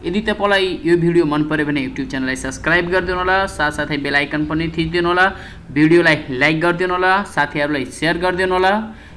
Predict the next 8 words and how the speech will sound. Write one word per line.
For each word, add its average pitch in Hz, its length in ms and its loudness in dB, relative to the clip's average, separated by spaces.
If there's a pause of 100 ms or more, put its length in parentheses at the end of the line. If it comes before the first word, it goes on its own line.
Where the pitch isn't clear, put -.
(160)
यदि 160 220 0 (260)
यसको 180 300 -2 (680)
भिडियो 151 440 2
यसले 180 280 -4
कसरी 190 320 -2
construct 196 380 -2
गर्न 170 280 0 (500)
गरिएको 180 500 4